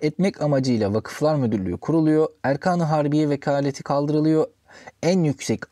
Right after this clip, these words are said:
askeri makam olarak Genelkurmay Başkanlığı kuruluyor. Bakın burada yerine geçenleri anlayabiliyorsunuz. Hani, e, o yüzden ayrıntı bir açıklama yapmak, e,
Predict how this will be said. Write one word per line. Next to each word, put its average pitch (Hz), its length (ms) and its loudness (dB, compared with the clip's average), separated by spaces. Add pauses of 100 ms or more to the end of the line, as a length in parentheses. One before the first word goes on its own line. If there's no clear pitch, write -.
(200)
askeri 127 520 0
makam 113 440 -2
olarak 147 400 0
Genelkurmay 139 800 0
Başkanlığı 113 720 -2
kuruluyor. 110 580 0 (380)
Bakın 135 300 -2
burada 131 280 2
yerine 120 360 0
geçenleri 117 600 0 (320)
anlayabiliyorsunuz. 113 960 0
Hani, 107 300 0 (140)
e, 101 200 -2 (520)
o 110 220 -2
yüzden 113 340 0 (1040)
ayrıntı 107 500 0
bir 110 260 -2
açıklama 104 420 -4
yapmak, 110 520 -4 (200)
e, 95 400 -4